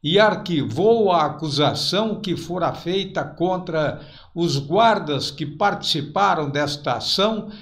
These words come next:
na Praça dos Advogados. Muito bem. Para a promotoria pública, a força física utilizada pelos agentes da Guarda Municipal,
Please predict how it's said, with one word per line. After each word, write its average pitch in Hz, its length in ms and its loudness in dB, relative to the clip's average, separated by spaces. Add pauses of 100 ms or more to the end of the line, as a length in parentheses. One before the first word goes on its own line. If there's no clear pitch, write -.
(180)
na 170 180 2
Praça 170 560 0
dos 143 260 -4
Advogados. 117 1200 -4
Muito 208 380 0
bem. - 340 -12 (640)
Para 220 380 8
a 135 60 4
promotoria 147 760 2
pública, 294 560 2
a 139 60 2
força 170 420 -2
física 160 500 2
utilizada 143 720 0
pelos 139 340 -4
agentes 131 600 -2
da 120 180 -2
Guarda 120 400 -2
Municipal, 165 800 -2